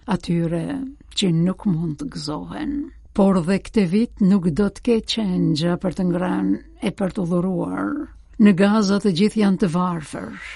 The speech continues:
dhe ka nevojë për gjithçka. Nuk ka ushqim, nuk ka ujë, nuk ka mundësi për të trajtuar dhe për të vazhduar të jetojnë.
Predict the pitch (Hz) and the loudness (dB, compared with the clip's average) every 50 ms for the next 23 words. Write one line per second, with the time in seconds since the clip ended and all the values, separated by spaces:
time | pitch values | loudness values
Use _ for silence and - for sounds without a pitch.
0 | - - - _ - - 202 190 - 226 208 196 220 196 185 220 220 214 208 - | -18 -20 -20 _ 0 2 2 4 4 4 4 6 4 4 2 2 0 0 -2 -2
1 | 208 190 185 165 139 160 208 240 226 - - - - - - - - - - - | -2 -2 -2 -2 -2 -2 -2 -2 -4 -4 -8 -8 -8 -8 -8 -8 -8 -10 -14 -16
2 | - - - - - - 196 185 - 190 160 151 151 143 - - - - 180 185 | -20 -20 -20 -4 0 2 2 2 2 0 0 0 -2 -2 -4 -4 -2 0 0 2
3 | 190 220 240 220 220 254 - _ - - - - 175 160 - 196 170 151 156 156 | 2 2 0 0 -2 -6 -10 _ -20 -10 -4 -4 -2 -2 0 0 0 2 2 0
4 | 147 156 180 185 202 208 190 180 - - - - 196 202 - - 190 180 175 190 | 0 0 0 0 0 -2 -4 -4 -6 -6 0 4 4 4 4 2 0 0 2 4
5 | 196 190 170 - - - 214 208 - 233 185 - 202 - 220 185 190 180 - - | 4 4 2 2 2 0 0 0 0 -2 -2 -2 -2 -2 0 0 0 -2 -2 -2
6 | 202 202 190 180 180 175 175 180 180 - 196 165 156 175 175 160 156 165 190 196 | 0 0 2 2 2 2 2 0 0 0 -2 -2 -2 -2 -2 -2 -2 -2 -2 -2
7 | 196 175 147 - 185 165 156 190 180 180 196 202 190 175 - - - | -2 -2 -2 -2 -4 -2 -2 -2 -2 -2 -2 -2 -2 -2 -2 -4 -4